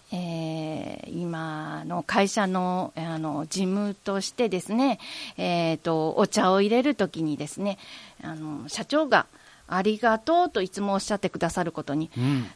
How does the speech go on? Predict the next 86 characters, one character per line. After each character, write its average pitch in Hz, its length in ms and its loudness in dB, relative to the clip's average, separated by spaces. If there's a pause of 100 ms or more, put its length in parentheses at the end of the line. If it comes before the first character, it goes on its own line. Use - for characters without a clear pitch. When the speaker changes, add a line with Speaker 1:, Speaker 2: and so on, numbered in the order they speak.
(120)
Speaker 1:
と 240 160 -4
て 262 220 2
も 285 220 6
で 262 120 6
す 214 160 -6
ね、 202 260 2
私 220 520 0
ど 233 100 2
も 262 340 4
は 247 200 8
こ 240 140 0
れ 254 100 6
は 262 100 6
仕 247 160 -2
事 302 300 6
と 285 100 6
思 233 160 4
っ 226 40 -2
て 233 100 2
お 226 60 4
り 214 100 2
ま 220 140 2
し - 60 -4
た 220 100 4
の 196 160 4
で、 180 180 4
Speaker 2:
う - 40 -12
ん。 - 40 -8 (220)
Speaker 1:
衝 208 320 2
撃 220 280 0
的 240 280 0
で 240 120 4
で 208 120 4
す 180 120 -4
ね、 170 320 2
Speaker 2:
は 117 120 -8
い。 - 80 -10
Speaker 1:
驚 202 560 6
い 233 80 0
て 196 160 6
で 170 140 2
す - 140 -6
ね、 175 220 2
Speaker 2:
は 131 60 0
い。 113 40 -6 (220)
Speaker 1:
と 220 140 -2
て 208 100 6
も 190 160 4
好 - 120 -8
き 226 100 0
な 220 160 6
言 220 240 4
葉 185 140 2
に 190 120 -2
な 185 140 -2
り 170 100 -4
ま 170 220 -4
し - 100 -10 (140)
た。 190 40 -2
Speaker 2:
は 196 340 2
あ。 208 60 -8 (220)
Speaker 1:
は 208 280 2
い。 175 120 0 (100)
な 180 180 -4
ん 180 40 -6
か 190 120 0
そ 208 180 -2
の 202 200 2
一 214 200 -2
言 208 260 0
で 220 140 6
大 277 260 4
き - 160 2
な 302 160 6
パ 262 180 4
ワ 226 140 10
ー - 40 12
を 226 100 8
い 208 40 2
た 214 120 8
だ 196 160 8
け 214 120 6
る 214 120 4
よ 226 180 10
う 226 60 10
な、 208 200 8